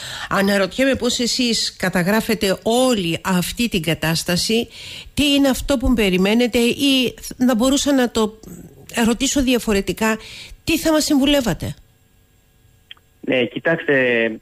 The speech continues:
Speaker 2: ε, επειδή μιλάω και με τους συναδέλφους στο, στο εξωτερικό, αυτό που ζει τώρα αυτή τη στιγμή η Βόρεια Ευρώπη είναι κάτι το πρωτοφανές. Ε, η ενεργειακή κρίση, όπως είπατε, ο πόλεμος που μένεται μεταξύ Ρωσίας και Ουκρανίας,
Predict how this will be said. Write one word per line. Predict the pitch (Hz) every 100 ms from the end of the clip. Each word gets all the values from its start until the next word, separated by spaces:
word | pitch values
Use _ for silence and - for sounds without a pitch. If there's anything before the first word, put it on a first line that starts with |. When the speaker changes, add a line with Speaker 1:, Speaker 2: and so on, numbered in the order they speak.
| -
Speaker 2:
ε, | - 113 110 101 104 - 87 87
επειδή | - 123 123
μιλάω | 139 135 - -
και | 123
με | 117
τους | - 113 101
συναδέλφους | 113 123 123 -
στο, | 117
στο | 110 113
εξωτερικό, | - 104 98 143 170
αυτό | 151 - 160
που | - 127
ζει | 139
τώρα | 139 139
αυτή | 127 143
τη | 135
στιγμή | 117 123 127 123 110 -
η | 107 101 98 98
Βόρεια | 98 131 123 104
Ευρώπη | 110 120 117
είναι | 113 120 -
κάτι | 120 120
το | 120 110
πρωτοφανές. | 107 101 95 90 104 - _ _ _ _ _ _ _ _
Ε, | 113 110
η | 101 120
ενεργειακή | 120 113 117 110 151
κρίση, | 139 135
όπως | 135 120 -
είπατε, | 135 120 - 110
ο | 107
πόλεμος | 131 135 135 -
που |
μένεται | 117 139 135
μεταξύ | 123 107 - 131 127 123 117
Ρωσίας | 110 98 127 127 123
και | 127 113 110 107 104
Ουκρανίας, | 110 117 113 127 110 95